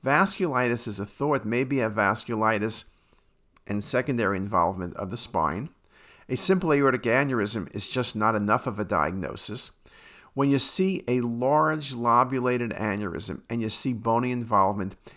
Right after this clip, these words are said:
you gotta think about a mycotic aneurysm. And this is a beautiful example of a mycotic aneurysm. Bony involvement, irregular aorta, something looks like it's ready to rupture, inflammation around the aorta,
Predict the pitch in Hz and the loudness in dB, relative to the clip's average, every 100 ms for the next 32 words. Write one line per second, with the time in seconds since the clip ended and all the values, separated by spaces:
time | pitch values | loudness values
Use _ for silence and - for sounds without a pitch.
0 | - 110 123 - - 113 104 90 90 82 | -10 -2 2 2 0 -6 -4 -4 -4 -6
1 | - 76 85 - 57 60 57 - 50 - | -6 -6 -6 -6 -8 -8 -8 -10 -12 -14
2 | - - - 123 151 156 120 101 117 123 | -20 -18 -8 0 2 2 0 -2 0 0
3 | 139 143 143 110 107 104 104 98 - 107 | 0 -2 -4 -2 -2 -2 -4 -8 -10 -6
4 | 90 92 117 92 92 - 55 73 62 - | -4 -4 0 0 0 -4 -6 -6 -8 -8
5 | - - - - - _ - 123 143 160 | -10 -20 -20 -20 -20 _ -2 4 6 4
6 | 156 139 135 131 127 123 120 117 - _ | 2 0 4 4 2 -2 -4 -6 -14 _
7 | _ _ - 107 104 147 151 147 139 127 | _ _ -6 -2 2 2 2 2 2 2
8 | 123 120 120 120 _ - - _ _ _ | 2 2 0 -4 _ -20 -20 _ _ _
9 | _ - - 160 160 139 143 - 135 120 | _ -8 0 0 2 2 0 2 0 0
10 | 101 - 113 127 127 127 101 90 - 101 | -4 -2 0 0 -4 -2 2 2 2 -6
11 | 78 - _ _ - 151 156 151 131 127 | -6 -10 _ _ -4 -2 0 0 0 0
12 | - 113 117 107 113 104 104 104 | -2 -4 -2 0 0 0 0 0